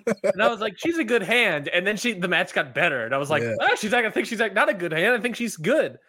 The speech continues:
Speaker 1: I think Zoe Stark, like Dragon Lee, is someone that she just needs to go out there and wrestle, and she'll
Speaker 2: Yeah.
Speaker 1: get over.
Speaker 2: Against the right
Speaker 1: Um,
Speaker 2: opponents,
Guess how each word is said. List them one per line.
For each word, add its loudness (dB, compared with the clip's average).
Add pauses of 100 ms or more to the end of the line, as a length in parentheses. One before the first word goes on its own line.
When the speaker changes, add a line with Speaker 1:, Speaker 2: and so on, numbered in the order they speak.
(260)
Speaker 1:
I 4
think -2
Zoe 0
Stark, 0
like 0
Dragon 0
Lee, -2
is -6
someone -4
that 0 (640)
she 0
just -2
needs -6
to -14
go -2
out 0
there 0
and -10
wrestle, -2
and -8
she'll -2
Speaker 2:
Yeah. 2
Speaker 1:
get -2
over. -4 (380)
Speaker 2:
Against 2
the 2
right 2
Speaker 1:
Um, -14
Speaker 2:
opponents, -8